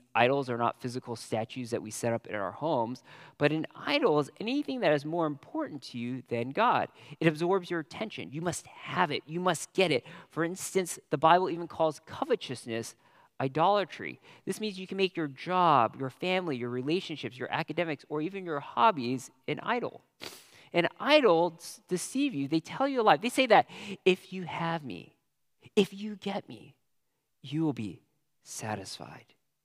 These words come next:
If you finally get this salary, then you will be satisfied. But you won't, because there's always a higher salary to be gained. There's always more influence to be gotten. There's always a nicer office.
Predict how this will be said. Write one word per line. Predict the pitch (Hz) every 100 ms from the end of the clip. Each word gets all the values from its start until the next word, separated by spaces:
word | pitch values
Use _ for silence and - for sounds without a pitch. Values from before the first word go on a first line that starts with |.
| _ - -
If | 160 170
you | 233
finally | 240 - 226 233 233
get | 208 208 _
this | 190
salary, | - - 175 180 139 104 - _ _ _ _ _ _
then | 147
you | 156 196
will | 185
be | 156 143 131 - _ _ _ _ _
satisfied. | - 135 135 - 110 90 73 _ _ _ _ _
But | 147
you | 156
won't, | 165 165 107 - - _ _ _ _ _ _
because | - 135 131
there's | 131
always | 160 151 139
a |
higher | 127 - 135 139 131
salary | - - 120 120 113 113 - _
to |
be | - 113
gained. | 120 123 107 - _ - - - - -
There's | - 151
always | 180 165
more | 139 143 151 160 156 -
influence | 151 147 139 117 98 - _ -
to |
be | 127 120 _ _ _
gotten. | 127 123 101 92 123 _ _ _ _ -
There's | 143
always | - 185 185 180 170
a | 139
nicer | 147 135 139 139
office. | 117 131 104 98